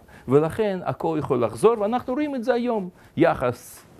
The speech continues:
למדינת ישראל ולציונות וליהודים, לא השתנה שום דבר,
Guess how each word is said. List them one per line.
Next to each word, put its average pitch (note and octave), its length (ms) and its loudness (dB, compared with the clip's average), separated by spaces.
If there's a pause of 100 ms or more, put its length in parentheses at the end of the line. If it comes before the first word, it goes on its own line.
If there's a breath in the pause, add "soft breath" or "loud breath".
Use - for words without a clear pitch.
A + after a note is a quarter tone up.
(320)
למדינת A2+ 1080 2
ישראל D3+ 720 0
ולציונות C#3+ 1040 0
וליהודים, D#3+ 1040 -2
לא A#3 300 2
השתנה F3 340 -2
שום D3+ 180 -6
דבר, D#3+ 360 4